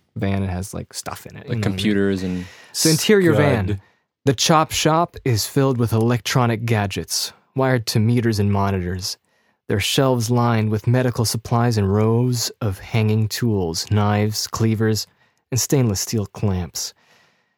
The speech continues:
Speaker 1: Neo is strapped down to an ambulance cart, listening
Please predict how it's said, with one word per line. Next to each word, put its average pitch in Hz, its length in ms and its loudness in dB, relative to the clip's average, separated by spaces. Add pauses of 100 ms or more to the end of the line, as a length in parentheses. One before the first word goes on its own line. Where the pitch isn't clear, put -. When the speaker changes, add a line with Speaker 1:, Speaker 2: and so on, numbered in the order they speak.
(220)
Speaker 1:
Neo 147 260 6
is 123 120 2
strapped 139 400 0
down 135 400 2
to - 140 0
an 120 160 2
ambulance 110 580 0
cart, - 420 -6 (260)
listening 139 580 2